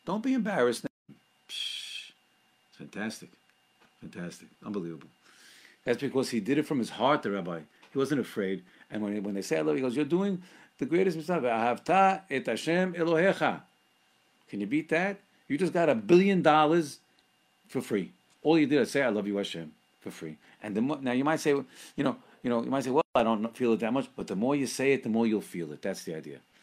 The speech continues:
And every day when you leave your house in the morning, it's a very important practice. I do it every single day, every single day. You kiss your mezuzah right there by the door, and you say it loud enough for you to hear it. You don't gotta have the neighbors hear it. For you to hear it, you say,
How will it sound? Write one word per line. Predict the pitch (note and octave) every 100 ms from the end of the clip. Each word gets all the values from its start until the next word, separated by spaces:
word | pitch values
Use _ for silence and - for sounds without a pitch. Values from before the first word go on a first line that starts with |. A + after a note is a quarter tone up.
| _
And | -
every | D3 D#3+
day | C#3+ D3+
when | C#3+ A#2+
you | A2
leave | A#2+ A2+
your | G2
house | A2+ A2
in | F#2+
the |
morning, | F2+ A2 F#2+
it's | E2 D#2
a |
very | F#2 A#2+
important | G#2+ A#2 F2+
practice. | - G#2 F#2 -
I | F2
do | G2+
it | G2
every | G2 F#2+
single | F2+ D#2+
day, | D2+ D#2
every | A#2+ B2+ A#2+
single | - G2 G2
day. | E2 D2+ - - - - -
You | A2
kiss | D#3 D3+
your | D3
mezuzah | B2 G2+ G2 G2 D3+ E3+ E3+ D3 _ _ _
right | G#2+ B2+ C3
there | B2+
by | A2
the | G2+
door, | G2 D#3 E3 D#3+ D3+ _ _ -
and | F#2+
you |
say | F#2+ - E3
it |
loud | D#3+ F3 G3
enough | F#3+ F#3 -
for |
you | C3 D#3
to | C3
hear | G2+ F2+
it. | D#2+ -
You |
don't | B2+ D#3+
gotta | D3
have | A#2 A2+
the | F#2+
neighbors | F#2+ E2 D#2+
hear | E2+ D#2
it. | D2+ -
For | D#3
you | F#3+
to | C#3
hear | C3
it, |
you |
say, | F#2 C#3+